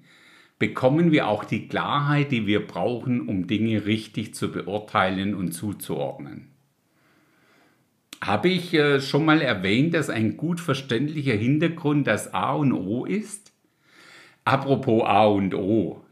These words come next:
Im Griechischen steht ja das A und O für Alpha und Omega. Und wie heißt die Person gleich nochmal, die von sich behauptet, der Anfang und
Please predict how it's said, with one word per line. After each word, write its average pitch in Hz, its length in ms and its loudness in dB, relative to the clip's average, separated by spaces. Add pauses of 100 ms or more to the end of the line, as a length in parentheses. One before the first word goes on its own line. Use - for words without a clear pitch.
Im 98 240 -2
Griechischen 160 680 2
steht 113 340 -2
ja 104 100 4
das - 420 -2 (460)
A 101 220 6
und 92 420 0
O 131 240 6
für 104 260 0
Alpha 113 360 4
und 98 200 0
Omega. 107 720 0 (840)
Und 98 260 -2
wie 110 240 2
heißt 170 300 2
die 165 60 4
Person 165 560 2
gleich 139 280 0
nochmal, 139 640 2
die 123 240 -2
von 113 240 0
sich 135 300 -4
behauptet, 110 720 0 (400)
der 95 180 2 (160)
Anfang 135 720 2
und 202 400 2